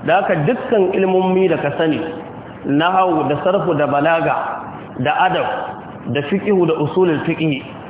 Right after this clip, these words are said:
da hadisi da usulul hadith da shi kan shi dukkan ulum da ka sani, dukkan su maqasid din su, manufar su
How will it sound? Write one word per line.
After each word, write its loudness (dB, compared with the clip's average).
da 0
hadisi 2
da 2
usulul 0
hadith -2
da 2
shi 0
kan 4
shi -2
dukkan 2
ulum 4
da 2
ka 0
sani, 2
dukkan 0
su 2
maqasid 2
din 2
su, 0
manufar 2
su -4